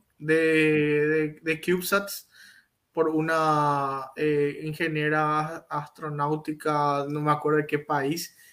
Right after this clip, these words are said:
que ya dio una charla también en, en, en su evento de este año,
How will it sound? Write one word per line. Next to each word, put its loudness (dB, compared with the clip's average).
que 4
ya 8
dio 6
una 6
charla 6
también 4
en, 0
en, -2
en -2
su 0
evento 2
de 2
este -2
año, -2